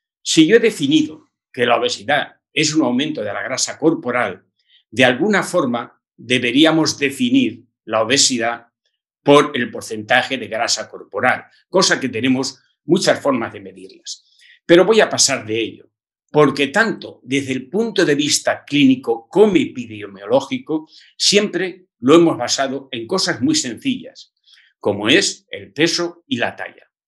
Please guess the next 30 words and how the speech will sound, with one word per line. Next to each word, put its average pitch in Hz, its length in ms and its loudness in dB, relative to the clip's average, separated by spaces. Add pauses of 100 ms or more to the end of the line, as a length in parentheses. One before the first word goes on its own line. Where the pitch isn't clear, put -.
(360)
Y 165 120 2
por 143 200 0
ello, 117 480 -6
este 156 560 -6
famoso 131 580 -2
índice 156 500 4
de 107 120 -8
masa 110 340 -4
corporal. - 460 -18 (920)
Hablamos 170 420 6
de 160 60 2
obesidad, 143 400 -2
como 104 180 -10
todos 120 260 -6
saben, 156 460 -2 (400)
cuando 120 240 0
está - 480 -4 (440)
igual 117 500 2
o 104 100 -16
por 156 160 -2
encima 123 540 -4
de 107 180 -4
treinta. - 540 -16 (360)
Y 208 120 6
además, 175 540 4
este 151 340 -4
índice 139 440 -2
de 107 60 -8
masa - 280 -6
corporal 123 580 -6